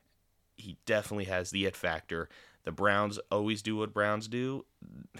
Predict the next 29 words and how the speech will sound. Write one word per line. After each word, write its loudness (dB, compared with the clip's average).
They're -2
not 2
gonna 2
win 0
tonight. 0
I, 0
or, 0
you -6
know, 0
win 0
this -2
weekend, 0
I 2
believe. 0
I 4
got -4
the -6
Bengals -2
winning. -2
And -2
Deshaun 4
Watson 4
looks -2
a -4
little 0
better, 4
but 0
not -4
great. -8